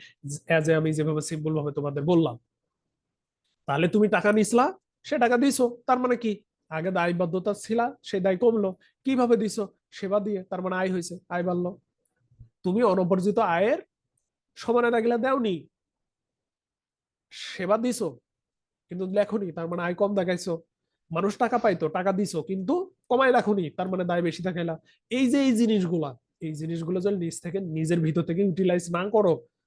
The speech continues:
পারবা না ভাই, আমি বলে দিতেছি, এগুলো পারবা না। সেম কোশ্চেনেই কিন্তু রিপিট হচ্ছে। আচ্ছা, এবার আসি আমরা তিন নম্বর কোশ্চেন। খুবই ইম্পর্টেন্ট একটা কোশ্চেন। কোশ্চেনটার সঠিক উত্তর মূলত দুইটা। কোশ্চেনটার সঠিক উত্তর কয়টা? দুইটা।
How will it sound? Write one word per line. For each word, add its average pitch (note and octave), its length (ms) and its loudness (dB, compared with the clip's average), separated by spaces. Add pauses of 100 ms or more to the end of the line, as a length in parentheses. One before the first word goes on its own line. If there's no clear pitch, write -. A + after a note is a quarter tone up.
পারবা D3+ 260 -2
না C#3+ 100 -8
ভাই, C3+ 180 -6 (560)
আমি D3+ 140 -4
বলে E3 200 4
দিতেছি, F3+ 300 2
এগুলো F3 220 2
পারবা D#3 300 0
না। B2+ 140 -14 (200)
সেম A3+ 260 0
কোশ্চেনেই F3+ 400 0
কিন্তু D#3 200 -4
রিপিট C#3+ 300 -8
হচ্ছে। C3+ 240 -10 (800)
আচ্ছা, C3+ 460 -8
এবার F3+ 200 6
আসি C#3+ 240 -2
আমরা B2+ 260 -14 (920)
তিন G#3+ 160 2
নম্বর D3+ 200 2
কোশ্চেন। B2+ 320 -8 (540)
খুবই B3 260 8
ইম্পর্টেন্ট E3+ 400 6
একটা E3 180 0
কোশ্চেন। B3+ 360 0
কোশ্চেনটার G#3 540 -2
সঠিক G3 380 -2
উত্তর G#3 220 0
মূলত F#3+ 280 2
দুইটা। E3+ 440 2 (1800)
কোশ্চেনটার F#3 320 -2
সঠিক G#3 260 0
উত্তর G#3+ 220 -2
কয়টা? A3 280 0
দুইটা। F3 460 0